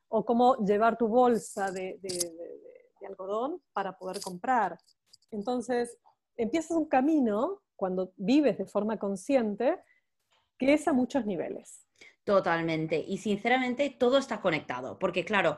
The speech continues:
Speaker 2: yo por un lado me siento un poco, no avergonzada, pero que yo siento que debería saber más sobre la cosmética natural. Porque sí que es cierto que la cosmética natural tiene muchos efectos en la salud de uno mismo. Entonces, claro, yo me dedico a ayudar a gente a mejorar su salud,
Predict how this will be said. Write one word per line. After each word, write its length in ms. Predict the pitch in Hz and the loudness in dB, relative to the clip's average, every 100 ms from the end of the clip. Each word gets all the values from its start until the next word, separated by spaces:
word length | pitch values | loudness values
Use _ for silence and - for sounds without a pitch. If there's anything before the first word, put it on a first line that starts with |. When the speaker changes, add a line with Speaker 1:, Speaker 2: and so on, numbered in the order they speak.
| - - - | -6 -20 -8
Speaker 2:
yo 180 | 190 262 | -2 0
por 120 | 320 | 2
un 160 | 302 302 | 2 2
lado 380 | 302 254 262 285 | 2 0 0 0
me 120 | 208 | -2
siento 280 | 214 208 285 | 0 0 0
un 40 | |
poco, 380 | 302 294 196 - | 0 0 0 0
no 160 | 262 320 | 2 2
avergonzada, 960 | 294 220 180 175 - 247 208 - - | 2 0 0 -2 0 0 0 -2 0
pero 360 | 190 175 170 170 - _ | 2 4 2 -2 -16 _
que 360 | - 196 180 170 | 0 2 2 2
yo 100 | 190 | 0
siento 320 | 240 277 277 269 | 0 -2 -2 2
que 80 | |
debería 380 | 185 185 185 262 | 4 4 4 2
saber 240 | 262 233 233 | 2 0 2
más 240 | 214 208 | 0 -2
sobre 240 | 185 185 | 2 4
la 160 | 170 156 | 4 2
cosmética 400 | 165 160 151 156 | -2 -6 -4 -2
natural. 480 | 147 147 139 139 139 | -2 -4 -6 -6 -6
Porque 240 | 156 160 | -4 -4
sí 120 | 160 | -6
que 100 | 220 | -2
es 100 | 262 | -2
cierto 480 | 262 269 254 240 262 - - - _ | 0 0 0 -4 -4 -10 -20 -20 _
que 100 | - | 0
la 140 | 190 170 | 0 0
cosmética 400 | 180 202 208 277 | -4 -4 -2 -2
natural 560 | 254 233 240 254 247 - | 0 -2 0 0 -2 -4
tiene 220 | 202 247 | -2 0
muchos 320 | 269 269 311 - | 2 0 -4 -8
efectos 560 | - 294 - 226 240 - | -4 -4 0 -4 -4 -2
en 140 | 214 | 0
la 120 | 233 208 | 0 -2
salud 300 | 185 175 208 | 0 2 4
de 120 | 302 | 2
uno 200 | 240 165 | 2 2
mismo. 480 | 269 262 165 - - - - - - | 0 0 -6 -8 -14 -20 -20 -14 -4
Entonces, 280 | 202 202 | -2 -2
claro, 220 | - 277 240 | -2 0 0
yo 220 | 175 196 | 0 0
me 120 | 262 | 2
dedico 480 | 254 294 294 156 143 | 2 0 -2 -4 -2
a 40 | 156 | -2
ayudar 320 | 151 170 226 | 0 0 0
a 60 | |
gente 280 | 233 262 208 | -2 -2 -2
a 40 | 156 | -2
mejorar 360 | - 165 175 | -4 -2 -2
su 160 | - 233 | -4 -4
salud, 460 | 226 240 254 285 | 0 2 2 0